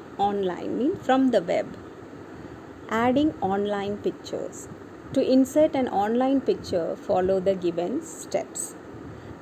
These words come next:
Place the insert on point where you want to display the image. So you have to keep your cursor,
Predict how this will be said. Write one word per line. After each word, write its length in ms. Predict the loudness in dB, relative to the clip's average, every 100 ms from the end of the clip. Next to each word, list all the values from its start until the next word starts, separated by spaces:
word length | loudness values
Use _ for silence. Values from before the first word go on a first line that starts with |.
| 2
Place 380 | 6 6 2
the 220 | -2 -2 2
insert 760 | 0 2 4 4 4 0 -4 -14 -14 -16 -16 -16 -16 -16 -16 -16 -16 -16 -16 -8
on 540 | 0 2 4 2 0 -4 -8 -14 -14 -2
point 460 | 4 6 6 0 -2
where 240 | 4 6
you 200 | 6 2
want 360 | 0 2 2 2
to 80 | 0
display 500 | 0 -4 -4 -2 -2
the 260 | -2 -2 -4 -2
image. 500 | -2 -2 -4 -8 -12 -14 -12
So 440 | -4 0 2 0 -4 -14 -16 -14 -4
you 120 | -4
have 240 | -2 0
to 140 | 0 -2 -6 -12 -14 -2
keep 280 | 0 2 4
your 120 | 4
cursor, 580 | 4 2 4 4 4